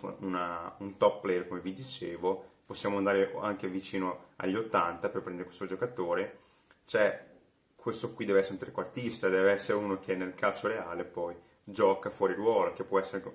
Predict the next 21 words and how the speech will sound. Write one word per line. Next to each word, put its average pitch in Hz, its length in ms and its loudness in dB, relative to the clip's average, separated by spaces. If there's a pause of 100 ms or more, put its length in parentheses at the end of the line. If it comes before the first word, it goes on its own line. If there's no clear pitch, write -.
(200)
anche 98 240 -4
in 95 80 0
attacco 92 640 -4 (160)
oppure 101 380 -4
trequartista 98 600 -4
forte 92 440 0
che - 100 -14
ci 87 140 -14
può - 120 -14
segnare. 85 600 -12 (600)
Se - 160 -4
non 110 120 0
giochi 107 220 -2
quel 101 140 -4
trequartista, 98 760 -2
un 98 160 0
centrocampista 101 680 -4
che 98 100 -6
nel 90 320 -10 (280)
calcio 98 320 -2
reale 87 540 -4